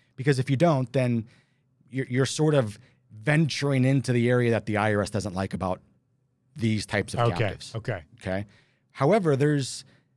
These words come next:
Speaker 1: i-, if your policy is twelve months, most commercial stop loss carriers say if you file a claim on October first,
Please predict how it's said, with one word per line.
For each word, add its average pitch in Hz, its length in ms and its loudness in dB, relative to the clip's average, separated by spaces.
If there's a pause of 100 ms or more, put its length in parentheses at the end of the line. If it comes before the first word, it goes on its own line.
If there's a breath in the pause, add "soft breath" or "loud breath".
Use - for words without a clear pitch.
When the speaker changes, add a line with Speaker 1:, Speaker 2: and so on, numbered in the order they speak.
(300)
Speaker 1:
i-, 143 140 0
if 139 160 0
your 151 100 2
policy 202 440 -4
is 151 80 -2
twelve 151 300 -4
months, 185 300 -6
most 180 540 0
commercial 165 380 -2
stop 185 300 -4
loss 123 140 -2
carriers 113 420 -4
say 110 160 0
if 104 140 -2
you 170 100 0
file 196 240 0
a 143 60 0
claim 156 260 0
on 135 100 0
October 131 340 -2
first, 175 400 -6